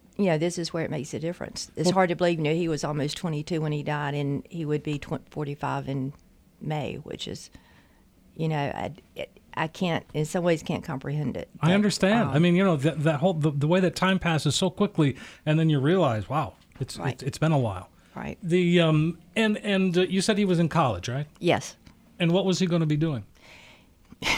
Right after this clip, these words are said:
Speaker 1: He started out in music, um, went through a couple things, but while he was sick, he decided he wanted to be a nurse.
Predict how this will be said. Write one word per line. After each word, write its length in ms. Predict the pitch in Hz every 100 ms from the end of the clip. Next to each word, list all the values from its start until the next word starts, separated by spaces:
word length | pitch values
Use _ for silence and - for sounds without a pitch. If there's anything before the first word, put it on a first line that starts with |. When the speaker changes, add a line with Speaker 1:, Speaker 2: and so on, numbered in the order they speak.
| - - - - - -
Speaker 1:
He 140 | - 233
started 380 | - 208 226 220
out 260 | 185 165
in 160 | 156 151
music, 540 | 160 170 170 - - -
um, 400 | 165 156 143 156 - _ _ _ _ -
went 160 | 175 175
through 100 | 180
a 20 |
couple 220 | 156 170
things, 220 | 170 156 151
but 180 | 143
while 220 | 143 175 170
he 120 | 175
was 160 | 160 156
sick, 260 | 226 185
he 100 | -
decided 540 | 170 165 175 165 160 160
he 120 | 165
wanted 360 | 147 151 151
to 120 | - -
be 160 | 139
a 60 | 147
nurse. 460 | 131 107 - -